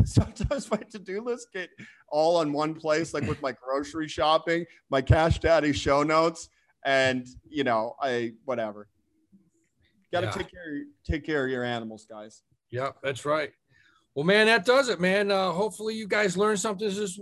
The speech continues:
Speaker 2: this week. Uh, I think we got some real good, uh, some real good investment background out there. Um, and like I said, I love to hear from you guys. I've been getting a lot of D Ms,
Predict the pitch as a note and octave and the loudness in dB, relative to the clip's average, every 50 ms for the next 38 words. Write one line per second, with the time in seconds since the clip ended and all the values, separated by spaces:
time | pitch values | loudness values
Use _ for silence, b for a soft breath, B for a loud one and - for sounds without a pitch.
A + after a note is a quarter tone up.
0 | F#3+ - G#3 G#3 F#3 - G#3 A3 A#3 A#3+ G#3+ - - - - _ - D3+ D#3 D#3+ | -2 0 0 0 0 -2 -4 -4 -4 -6 -6 -8 -14 -20 -16 _ -2 0 2 2
1 | D#3+ D#3+ D#3+ E3 E3 D#3+ D3 C3+ - - - - D3 - - G#3 F3 C#3+ C#3 C3 | 2 2 2 2 0 -2 -4 -6 -10 -14 -12 -12 -12 -8 -8 -8 -8 -6 -10 -6
2 | C3+ C#3+ C#3+ B2+ - - A#2 A#2+ C#3 D3+ D3+ D3 C#3 B2+ C3+ D3+ D3 C#3 C3+ B2+ | -4 -4 -4 -4 -8 -12 -14 -12 -10 -8 -8 -8 -10 -8 -8 -6 -4 -4 -6 -8
3 | B2 C3 C3+ C3 B2+ B2+ B2 B2 B2 A#2 A2 A2 - _ - - - A#2 A2+ B2 | -10 -8 -8 -8 -6 -8 -8 -8 -10 -10 -12 -14 -20 _ -20 -20 -18 -16 -14 -12
4 | C3+ D3 D3+ D3 C#3+ B2+ C#3 C#3+ C3+ C3 B2+ A#2 A2 A2 - _ _ _ _ _ | -10 -8 -8 -8 -8 -8 -6 -6 -6 -6 -8 -12 -20 -20 -20 _ _ _ _ _
5 | - C#3+ C#3 C3 B2+ B2+ D#3+ D#3+ D3+ - - C#3 A#2 A2+ C3+ D3 E3 D#3+ - C#3+ | -16 -14 -14 -12 -4 -2 -2 -2 -2 -4 -8 -10 -6 -4 -4 -4 -4 -4 -6 -4
6 | B2+ B2 B2 C3 C#3+ E3 - G#3 B2 G#2 G2+ G2 G2+ G#2 - A#2+ A#2 A2+ A2+ A2+ | -4 -4 -4 -4 -4 -6 -6 -6 -8 -8 -6 -8 -10 -10 -10 -10 -8 -8 -8 -8
7 | A2 A2 A2 A2 A2 - _ _ _ - D3 D#3+ D#3 E3+ G3 G3+ F#3 A3 G3+ F3+ | -8 -8 -8 -10 -10 -14 _ _ _ -6 -4 -4 0 0 0 0 2 0 -2 0
8 | - G#3+ G#3 F3+ C#3+ A#2+ A2+ _ b b b b b b b b b b b _ | 2 2 2 2 2 0 -4 _ b b b b b b b b b b b _
9 | _ - C#3+ F#3 A#3+ C4+ C4+ G3 E3 F#3+ A#3+ C4 - G3 D#3+ C#3+ C3 C3+ C3 B2 | _ -4 -2 0 0 0 0 2 2 0 0 -2 -4 -8 -8 -8 -6 -6 -6 -4
10 | B2 A#2+ B2 D#3 E3 F3 G#3 G3+ A#3+ - - D#3 D3 C#3 C3+ C#3+ D3+ E3+ F#3+ G#3 | -6 -4 -4 -4 -4 -4 -4 -2 -2 -2 -2 -2 -4 -2 -2 0 2 2 2 2
11 | G#3 A3 F#3 F3 G#3 G#3 G#3 G#3 G#3 G#3+ A3 A3 A3 G#3+ F#3+ - - - G3 | 0 -2 -2 -4 -2 0 2 2 2 0 -2 -4 -6 -8 -10 -10 -12 -14 -16